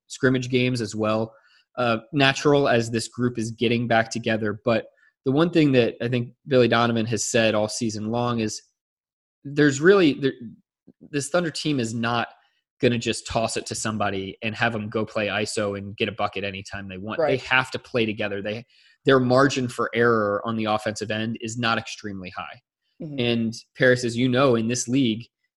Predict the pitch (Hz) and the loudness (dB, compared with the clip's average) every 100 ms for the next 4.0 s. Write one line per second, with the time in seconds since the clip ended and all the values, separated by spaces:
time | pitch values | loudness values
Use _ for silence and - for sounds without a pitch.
0 | - 147 135 160 165 - - 135 110 120 | -4 -2 2 2 0 -4 -4 -2 2 2
1 | 131 117 110 110 110 113 113 107 - 107 | 2 -2 -4 -4 -4 -2 -2 -4 -6 -8
2 | 101 107 117 98 92 95 98 92 - 65 | -4 -2 -2 -4 -10 -10 -10 -8 -10 -10
3 | - _ _ _ _ - 117 113 107 101 | -18 _ _ _ _ -4 0 0 -2 -8